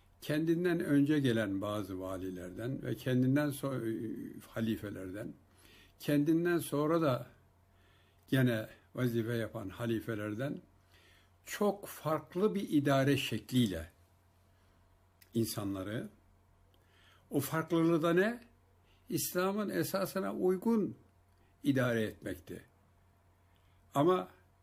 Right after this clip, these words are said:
iş öyle değişik hallerdeydi ki bu şekilde idare, "Ya ne oluyor bu adam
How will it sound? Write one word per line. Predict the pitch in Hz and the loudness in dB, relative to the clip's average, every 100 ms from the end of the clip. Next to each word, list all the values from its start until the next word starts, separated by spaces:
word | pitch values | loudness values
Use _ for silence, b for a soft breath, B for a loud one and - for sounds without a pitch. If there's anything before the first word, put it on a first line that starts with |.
| _ _ _ _ | _ _ _ _
iş | 147 135 - | -2 -2 0
öyle | 156 160 156 | 2 4 4
değişik | 147 151 139 143 135 | 6 6 4 0 2
hallerdeydi | 139 143 139 160 233 262 | 4 4 4 2 2 0
ki | - 131 117 b b b b _ _ - | 2 0 -2 b b b b _ _ 0
bu | 226 | 2
şekilde | - 180 147 147 131 135 - | 4 2 4 4 4 2 4
idare, | 143 147 151 147 175 | 4 6 6 6 4
"Ya | 175 143 151 151 | 4 4 6 6
ne | 147 | 6
oluyor | 170 180 170 147 | 6 6 6 6
bu | 139 139 | 6 6
adam | 139 139 135 | 6 4 2